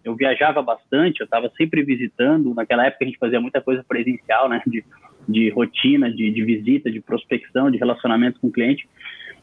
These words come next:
E, e eu via que tinha essa lacuna, assim, né? Ninguém, não tinha nenhuma referência de, de algum player que tivesse se apropriando desse universo de dados pra,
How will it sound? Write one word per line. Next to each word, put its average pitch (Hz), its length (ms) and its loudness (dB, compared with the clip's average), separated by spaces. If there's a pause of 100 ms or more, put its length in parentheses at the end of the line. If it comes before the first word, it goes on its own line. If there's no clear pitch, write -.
(120)
E, 143 680 4 (560)
e 170 100 2
eu 180 140 2
via 202 200 2
que - 100 -14
tinha 220 260 0
essa 202 160 0
lacuna, 165 440 2
assim, 110 220 -4
né? 110 100 0
Ninguém, 127 960 2 (300)
não 127 180 0
tinha 175 220 0
nenhuma 165 220 2
referência 151 580 0
de, 127 240 0
de 123 80 -2
algum 127 320 0
player 127 320 0
que - 100 -20
tivesse - 320 -4 (220)
se 131 180 0 (480)
apropriando 156 800 2
desse 135 340 0
universo 127 500 2
de 120 120 0
dados 117 360 2 (140)
pra, 113 400 0